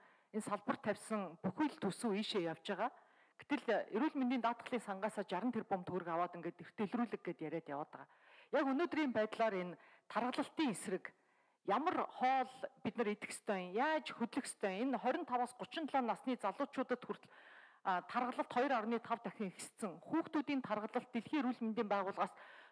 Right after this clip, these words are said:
7 дахин ихссэн гэдэг байгаа үед эрүүл мэндийн яам яагаад энэ соён гэгэрүүлэх ард түмнийг одоо энэ тал руу чиглүүлэх ажлаа хийхгүй байгаа юм бэ?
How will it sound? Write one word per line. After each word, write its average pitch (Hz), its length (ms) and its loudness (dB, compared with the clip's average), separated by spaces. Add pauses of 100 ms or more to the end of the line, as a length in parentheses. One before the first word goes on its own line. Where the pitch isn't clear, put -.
(100)
7 214 320 6
дахин 233 320 0
ихссэн - 340 -4
гэдэг 220 220 0
байгаа 190 240 4
үед 208 160 -2 (320)
эрүүл 302 320 4
мэндийн 247 320 4
яам 226 240 2
яагаад 294 400 2
энэ 233 160 2
соён 220 240 2
гэгэрүүлэх 208 600 0 (1300)
ард 214 160 0
түмнийг 262 400 2
одоо 185 480 2 (480)
энэ 262 240 0
тал 208 160 -2
руу 220 120 2
чиглүүлэх 196 440 -2
ажлаа 170 240 -2
хийхгүй - 320 -2
байгаа 165 160 0
юм 160 80 -8
бэ? 160 240 0